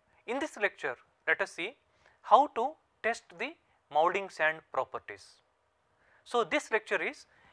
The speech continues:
molding sand testing. These are the important molding sand tests. One is the moisture content test, another one is the clay content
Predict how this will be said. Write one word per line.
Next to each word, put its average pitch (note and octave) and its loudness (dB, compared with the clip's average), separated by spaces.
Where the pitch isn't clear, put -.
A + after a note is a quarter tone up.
molding B3+ 6
sand F3+ 4
testing. A2 -10
These E4+ 2
are E4 12
the C4 -2
important C#4 6
molding G3 4
sand F3 2
tests. - -4
One A#3+ 10
is D#4 -2
the B3+ -6
moisture G#3+ 6
content F3+ 2
test, - -6
another A#3 8
one G#3 8
is F#3+ -6
the B3 -8
clay G#3+ 4
content G3+ 2